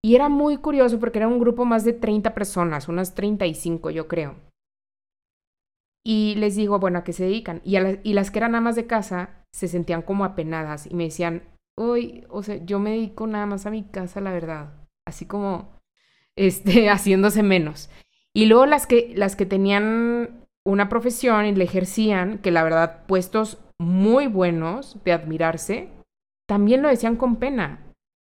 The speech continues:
Y yo, pues, la verdad es que me estoy, ahorita soy directora de marketing de no sé qué compañía, y yo, o sea, qué, qué increíble, pero en lugar de decirlo con orgullo, lo decían con pena.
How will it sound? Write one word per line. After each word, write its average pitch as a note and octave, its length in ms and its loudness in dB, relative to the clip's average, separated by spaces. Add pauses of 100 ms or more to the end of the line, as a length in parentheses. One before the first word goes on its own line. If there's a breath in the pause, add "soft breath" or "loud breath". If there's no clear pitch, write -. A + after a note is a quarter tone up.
(280)
Y G#3 140 -2
yo, B3 280 6
pues, C#4 160 0
la A#3+ 120 6
verdad G3+ 300 4
es A3 140 0
que A#3+ 100 -2
me A3+ 100 2
estoy, G3+ 360 -2 (120)
ahorita G3+ 400 0
soy G#3+ 320 0
directora G3 480 0
de G#3+ 100 0
marketing G3 480 -2
de F#3 100 2
no F3 120 0
sé F#3+ 120 -4
qué F#3 100 -8
compañía, E3+ 720 -2
y F3 160 0
yo, D#3+ 360 0 (1040)
o D3+ 60 -10
sea, F3 520 -2 (120)
qué, - 300 -8 (280)
qué - 100 -6
increíble, G#3 640 4
pero G3 200 4
en F#3+ 60 8
lugar G3 220 6
de D4 60 6
decirlo C#4 340 2
con C#4 140 2
orgullo, A#3 340 4
lo B3+ 80 6
decían G#3 260 0
con A#3 220 0
pena. C4 340 -2